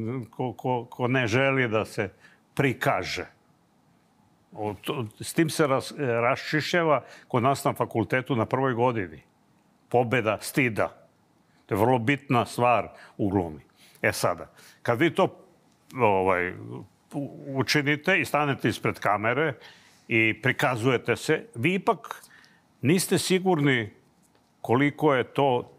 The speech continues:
dobro, tačno, koliko je to zabavno ili tragično i tako dalje.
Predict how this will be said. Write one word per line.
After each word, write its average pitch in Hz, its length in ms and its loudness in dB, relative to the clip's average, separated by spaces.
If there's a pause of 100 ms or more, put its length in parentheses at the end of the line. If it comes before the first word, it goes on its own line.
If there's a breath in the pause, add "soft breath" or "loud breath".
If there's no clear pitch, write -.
(160)
dobro, 123 560 2
tačno, 110 880 0 (920 soft breath)
koliko 104 360 -2
je 98 60 0
to 98 200 -4
zabavno 92 880 0
ili 78 180 -12
tragično 101 840 -2
i 78 40 -16
tako - 280 -12
dalje. 120 340 -2